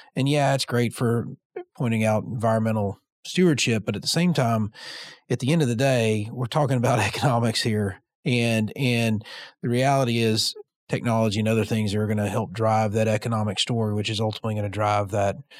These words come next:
environmental impact study, whether that's a positive or negative. So have, is, is any of what y'all are doing kind of playing to that, that,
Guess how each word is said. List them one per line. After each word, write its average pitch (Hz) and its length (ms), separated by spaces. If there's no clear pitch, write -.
environmental 107 520
impact 107 380
study, 101 240
whether 98 280
that's 98 180
a 90 60
positive 95 460
or 92 100
negative. 101 540
So 98 360
have, 110 160
is, 113 520
is 110 360
any 151 240
of 123 100
what 120 280
y'all 117 340
are 120 140
doing 113 640
kind 120 180
of 98 100
playing 110 420
to 107 320
that, 104 260
that, 101 220